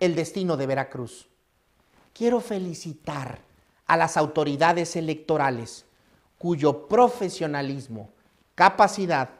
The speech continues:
y apego a la legalidad han hecho posible una elección transparente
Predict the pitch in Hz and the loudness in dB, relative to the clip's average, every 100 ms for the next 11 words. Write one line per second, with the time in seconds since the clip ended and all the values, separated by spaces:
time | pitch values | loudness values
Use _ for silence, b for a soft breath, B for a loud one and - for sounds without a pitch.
0 | _ _ _ _ 151 143 147 170 160 147 | _ _ _ _ 0 0 4 4 6 4
1 | 131 - - - 131 165 208 175 139 127 | 2 -2 -6 2 6 8 8 4 0 -2
2 | 127 202 269 - - _ _ _ _ 180 | 0 2 0 -6 -20 _ _ _ _ 0
3 | 185 190 185 185 - 147 165 202 190 185 | 2 0 0 -2 -2 -4 -4 -4 0 2
4 | 180 156 131 - 190 190 190 170 160 - | 2 -2 -4 -4 -2 -2 0 -2 -2 2
5 | 156 156 151 127 113 | 4 4 0 -6 -14